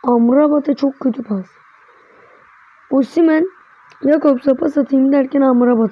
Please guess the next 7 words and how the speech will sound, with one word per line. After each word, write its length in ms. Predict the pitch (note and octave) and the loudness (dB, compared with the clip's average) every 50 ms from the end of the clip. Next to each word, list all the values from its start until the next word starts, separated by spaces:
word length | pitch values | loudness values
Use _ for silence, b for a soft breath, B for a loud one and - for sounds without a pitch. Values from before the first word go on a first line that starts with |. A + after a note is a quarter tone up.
| G#3 | -6
attı. 300 | G#3 G#3 - _ - - _ _ b b b b b b b b b b b b | -10 -12 -14 _ -20 -20 _ _ b b b b b b b b b b b b
Barış 340 | A3+ G#3+ A3 G#3+ G#3 G3+ B3+ | -2 0 0 0 0 0 2
Alper 300 | B3+ B3+ B3+ D4 C#4+ C4+ | 0 2 2 2 2 2
gerilerde 680 | A#3+ G#3+ A#3+ A#3+ A#3 B3 B3 B3 B3 B3+ A#3+ D4+ C#4 | 2 2 2 2 2 2 2 2 2 2 0 0 0
dolaşıyor. 480 | C#4+ C#4 C4+ C4 A3+ - D4+ D4 D4 C4+ | 2 2 0 0 0 0 0 0 2 2
Jakobs. 500 | C4 B3+ B3+ C4 - C#4 A#3 G#3 - - - - B B B B B B B | 2 0 0 0 0 0 0 0 -4 -10 -20 -20 B B B B B B B
Sara. 520 | B - - - B3+ B3+ B3 C4 C#4 D4 | B -10 -4 -2 0 2 2 2 0 0